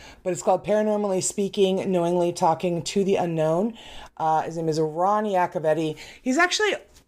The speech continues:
already put out another book, and I think we mentioned that on a couple episodes ago when we were like,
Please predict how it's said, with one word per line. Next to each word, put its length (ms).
already 300
put 180
out 180
another 340
book, 340
and 100
I 60
think 180
we 100
mentioned 320
that 100
on 200
a 60
couple 260
episodes 400
ago 220
when 80
we 60
were 140
like, 200